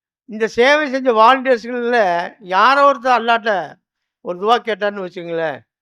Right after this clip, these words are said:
எல்லாத்துக்குமே கபூல் ஆகும். எல்லாத்துக்குமே கபூல் ஆயிடுச்சுன்னா பெரிய விஷயம் என்ன தெரியுமா? இம்மை மறுமை வாழ்க்கை வெற்றி தான். அது யாரும் மறுக்க முடியாது. காரணம், எல்லாமே மக்களுக்கு சேவை செய்த நபர்கள் தான் இங்க அமர்ந்திருக்கிறோம்.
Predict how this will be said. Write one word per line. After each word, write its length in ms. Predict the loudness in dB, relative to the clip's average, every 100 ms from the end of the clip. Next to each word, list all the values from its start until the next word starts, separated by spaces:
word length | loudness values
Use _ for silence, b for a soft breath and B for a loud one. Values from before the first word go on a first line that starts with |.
| _ _ _
எல்லாத்துக்குமே 580 | -6 -2 -2 -2 -8 -8
கபூல் 300 | -8 -8 -6
ஆகும். 280 | -8 -10 -20 _ _ _ _ _ _ _ _ _
எல்லாத்துக்குமே 560 | -8 -4 -4 -2 -2 -2
கபூல் 320 | 0 0 2
ஆயிடுச்சுன்னா 340 | 2 0 -4 -4
பெரிய 300 | -4 -4 -6
விஷயம் 240 | -6 -6
என்ன 120 | -4
தெரியுமா? 320 | -4 -4 -4 -4 -6 -16 _ _ _ _ _
இம்மை 280 | -10 -4 -4 -2
மறுமை 360 | -4 -4 -4
வாழ்க்கை 380 | -2 -2 -2 -6
வெற்றி 260 | -6 -8 -6
தான். 220 | -6 -8 _ _ _ _
அது 100 | -8
யாரும் 260 | -4 -4 -4
மறுக்க 260 | -8 -10 -10
முடியாது. 360 | -8 -8 -10 _ _ _ _ _ _ _
காரணம், 440 | -2 0 0 -4 -6 -16 _ _ _ _ -10
எல்லாமே 480 | -4 0 0 0
மக்களுக்கு 460 | -4 -4 -4 -6 -8
சேவை 380 | -4 -2 0 -2
செய்த 280 | -4 -4 -2 -4 -6 -12 _ _ _ -16
நபர்கள் 500 | -6 0 2 2 2
தான் 100 | 0
இங்க 160 | -2 -2
அமர்ந்திருக்கிறோம். 640 | -2 -4 -6 -6 -8 -10